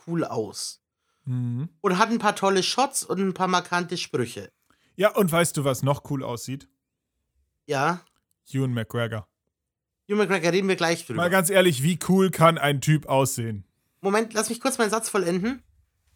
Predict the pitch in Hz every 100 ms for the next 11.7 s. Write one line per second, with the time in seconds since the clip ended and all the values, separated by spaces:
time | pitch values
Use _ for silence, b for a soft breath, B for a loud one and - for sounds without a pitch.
0 | _ 208 - 233 220 214 202 185 202 202
1 | 208 - - 185 - 180 175 202 - -
2 | 190 190 - 180 156 151 113 101 101 _
3 | _ _ _ _ _ _ _ _ _ _
4 | _ _ _ _ _ _ _ _ _ _
5 | _ _ _ _ - 120 135 139 147 156
6 | 165 202 196 190 - 320 381 - _ _
7 | _ _ _ _ _ _ _ _ - 202
8 | 320 320 185 170 196 214 226 185 208 214
9 | - 185 202 170 156 180 220 202 - 147
10 | 147 143 160 156 139 127 - 117 110 117
11 | - 107 101 - 101 92